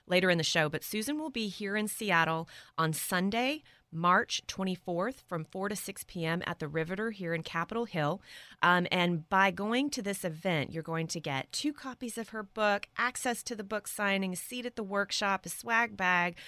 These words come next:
food, champagne, anything you can imagine. Susan does her events right. So believe me, if you sign up for this event, <laughs> it's going to be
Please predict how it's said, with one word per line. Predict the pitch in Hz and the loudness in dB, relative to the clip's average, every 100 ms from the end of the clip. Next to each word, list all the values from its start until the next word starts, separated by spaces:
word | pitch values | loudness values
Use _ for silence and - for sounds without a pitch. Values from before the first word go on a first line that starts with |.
| - - _ | -20 -20 _
food, | 285 277 262 254 240 - | 2 6 6 4 2 -2
champagne, | - - 240 233 233 220 208 196 - | -2 2 2 2 0 0 2 0 -2
anything | 220 240 247 220 | 0 0 0 -2
you | 202 | -2
can | 202 | -2
imagine. | 170 156 156 160 | 2 2 2 -2
Susan | 147 214 220 233 | -2 -4 -2 0
does | 202 190 | 0 0
her | - 165 | -2 -2
events | 147 127 - | 0 -2 -4
right. | 139 113 - - | -2 -2 -2 -4
So | 165 143 131 - - | 0 0 0 -10 -6
believe | - 202 220 | 6 8 8
me, | 214 | 6
if | 180 | 6
you | 233 | 4
sign | 233 302 240 | 6 8 8
up | 240 | 8
for | 262 | 4
this | 214 202 | 2 0
event, | 220 190 202 - | 2 2 2 4
<laughs> | |
it's | 277 - | 2 2
going | - 220 214 190 | 0 2 2 0
to | |
be | 175 165 | 0 -2